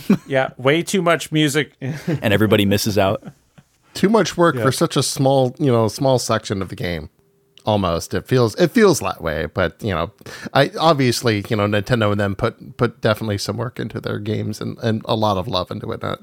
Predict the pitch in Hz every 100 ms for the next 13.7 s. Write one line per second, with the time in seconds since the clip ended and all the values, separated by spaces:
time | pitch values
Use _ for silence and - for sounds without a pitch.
0 | - 104 95 - 95 - - - _ _
1 | - 190 220 185 185 156 151 160 151 -
2 | 151 - 175 147 160 - 151 139 135 135
3 | 127 120 117 139 131 113 101 95 _ _
4 | - 127 127 123 - 117 107 127 107 104
5 | 110 - _ _ _ - 107 104 101 98
6 | 123 123 113 120 110 113 107 107 180 117
7 | - 180 143 - - 226 - 220 - -
8 | - - - - - 107 95 104 - 95
9 | 127 208 - 214 247 247 220 185 180 175
10 | - 190 170 170 147 147 - 135 131 131
11 | - 120 143 147 139 139 127 131 131 127
12 | - 123 127 127 120 120 123 117 117 120
13 | 120 120 - 113 107 101 -